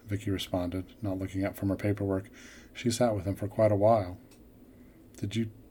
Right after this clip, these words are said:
talk to her at all?" Vicky shook her head. "I don't know what I'd say to her." "Did she ask you anything?"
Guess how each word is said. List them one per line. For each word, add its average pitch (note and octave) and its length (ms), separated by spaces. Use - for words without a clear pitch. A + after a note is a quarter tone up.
talk G2 360
to C3 140
her C#3 100
at D3 80
all?" D#3 280
Vicky G#2 280
shook - 240
her F#2+ 80
head. F#2 320
"I G#2 60
don't G#2+ 100
know B2 60
what A#2 180
I'd A2+ 160
say G#2+ 220
to F#2 100
her." E2+ 220
"Did - 140
she - 180
ask F#2 340
you C3 120
anything?" D3+ 520